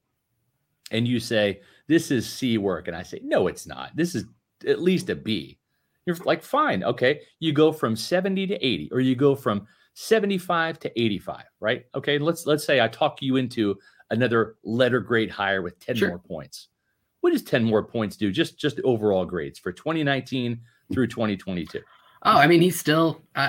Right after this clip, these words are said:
Speaker 2: I think one season he'd make average, right?
Speaker 1: Right.
Speaker 2: And then the
Speaker 1: And
Speaker 2: other
Speaker 1: that's my
Speaker 2: three
Speaker 1: point.
Speaker 2: seasons, he's still
Speaker 1: <laughs>
Speaker 2: below average. So
Speaker 1: Yeah. And that's
Speaker 2: any way
Speaker 1: my
Speaker 2: you
Speaker 1: point right there.
Speaker 2: slice it, yeah,
Speaker 1: Yeah.
Speaker 2: it's hard to come up with Devin White is worth more than twenty million dollars a year unless you fall in love with sack numbers.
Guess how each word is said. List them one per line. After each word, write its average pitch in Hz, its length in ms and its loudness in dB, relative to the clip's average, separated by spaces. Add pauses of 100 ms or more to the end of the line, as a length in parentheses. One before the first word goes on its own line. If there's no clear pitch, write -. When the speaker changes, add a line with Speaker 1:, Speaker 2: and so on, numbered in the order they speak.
Speaker 2:
I 143 80 6
think 185 240 2
one 170 300 4
season 170 320 4
he'd 123 120 2
make 123 220 0
average, - 680 0
right? 117 100 6
Speaker 1:
Right. - 300 4
Speaker 2:
And 120 120 0
then 123 120 2
the 127 80 4
Speaker 1:
And 127 80 8
Speaker 2:
other 113 80 6
Speaker 1:
that's 120 160 4
my 143 120 8
Speaker 2:
three 139 120 4
Speaker 1:
point. 135 100 4
Speaker 2:
seasons, 123 340 0
he's 127 200 -2
still 127 280 2
Speaker 1:
<laughs> 110 60 -4
Speaker 2:
below 117 380 2
average. - 640 -2
So 113 260 2
Speaker 1:
Yeah. 117 100 4 (300)
And 123 120 8
that's 131 140 8
Speaker 2:
any 247 100 4
way 143 60 10
Speaker 1:
my 151 60 4
Speaker 2:
you 165 60 6
Speaker 1:
point 123 160 2
right 101 140 4
there. 160 120 2
Speaker 2:
slice 139 280 2
it, - 240 -10 (120)
yeah, 123 240 2
Speaker 1:
Yeah. - 80 4
Speaker 2:
it's 165 180 -2
hard 180 320 2
to 202 60 -2
come 156 280 -2
up 143 240 -2
with 120 360 -2 (420)
Devin 139 380 4
White 127 280 2
is 117 160 -6
worth 117 300 -6
more 117 200 -4
than 113 180 -4
twenty 117 280 -6
million 117 320 -4
dollars 110 380 -2
a 113 60 -4
year 107 320 -2
unless 123 400 -2
you 131 80 -4
fall 123 240 0
in 139 80 0
love 139 180 -2
with 156 120 -4
sack 160 280 0
numbers. 107 520 -8